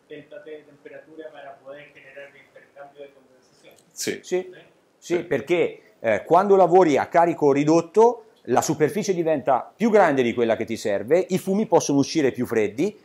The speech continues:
Speaker 3: e allora quello che succede è che se vai a vedere la curva, questa qua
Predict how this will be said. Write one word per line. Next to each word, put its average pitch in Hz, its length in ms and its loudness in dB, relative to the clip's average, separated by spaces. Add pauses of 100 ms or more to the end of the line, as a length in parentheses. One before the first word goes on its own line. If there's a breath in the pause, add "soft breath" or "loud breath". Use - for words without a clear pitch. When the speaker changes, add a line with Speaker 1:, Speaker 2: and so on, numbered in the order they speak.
Speaker 3:
e 123 140 -2
allora 110 640 0 (260)
quello 117 260 -2
che 104 120 -8
succede 107 720 -8
è 107 160 -16
che 151 440 -4
se - 200 -14
vai 107 180 -6
a 107 60 -6
vedere 110 260 -6
la 101 120 -4
curva, 98 540 -8 (200)
questa - 260 -14
qua 113 340 -2